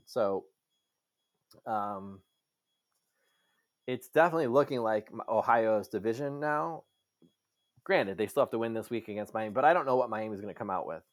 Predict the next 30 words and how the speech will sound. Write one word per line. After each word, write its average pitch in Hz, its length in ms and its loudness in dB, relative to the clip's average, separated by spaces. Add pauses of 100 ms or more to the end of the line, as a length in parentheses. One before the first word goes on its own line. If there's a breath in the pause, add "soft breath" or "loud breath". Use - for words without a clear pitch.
(180)
It's 107 240 -12
not 120 240 -2 (160)
the 110 80 -6
same 107 240 -4
Miami 101 280 -6
team 101 240 -10
that 85 120 -8
went 98 140 -6
out 90 100 -6
there 92 120 -4
last 87 260 -6
week. 82 180 -14 (840)
And 104 120 -6
Miami 120 280 0
was 101 120 -4
playing 90 260 -8
great 92 260 -6
football. - 360 -12 (320)
They 95 100 -12
were 92 60 -8
on 87 80 -12
a 90 40 -14
six-game 95 420 -12
win 87 120 -12
streak, - 220 -16
playing 104 280 -10
great 85 240 -8
football 69 360 -12
all 87 40 -16
season 85 300 -16